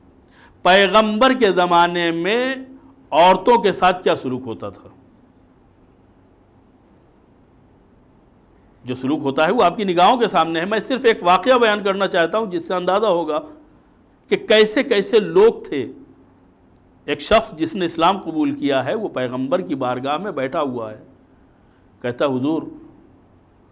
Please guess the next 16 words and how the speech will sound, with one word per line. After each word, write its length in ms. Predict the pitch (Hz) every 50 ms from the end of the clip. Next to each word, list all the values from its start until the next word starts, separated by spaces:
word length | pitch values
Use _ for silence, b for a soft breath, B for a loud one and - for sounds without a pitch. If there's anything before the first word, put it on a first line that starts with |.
| _ _ _ _ _ _ _ _ _ _ _ _ _ _ _ _ _ _ -
ज़माने 500 | 123 135 143 143 143 147 160 185 190 190
जाहिलियत 880 | 160 135 156 151 147 139 147 139 143 151 160 160 175 208 214 214 214 -
में 400 | 147 135 135 135 147 175 202 208 202
हमसे 420 | - - 143 139 139 131 - - 180
कुछ 220 | 175 - 165 - 131
गुनाह 280 | 117 127 131 135 143 151
हुए 280 | 147 151 139 127 127 117
हैं, 240 | 107 110 104 101 101 - _ _ _ _ _ _ _ _ _ _ _ _ _ _ _ _ _ _ _ _ _ _ _ _ _ _ _ _ _ _ _ _ _ _ _ _ _ _ _ _ _ _ _ _ _ _ _ _ _ _ _ _ _ _ _ -
उनके 240 | 131 139 135 175
बारे 200 | 165 151 143 151
में 80 | 160 143
बताइए, 360 | 135 120 127 123 131 143 147
क्या 200 | 139 147 131 120 113
तदारुक 420 | 123 117 117 113 110 113 107 -
किया 160 | - 107 98 95
जाए। 220 | 90 87 85 -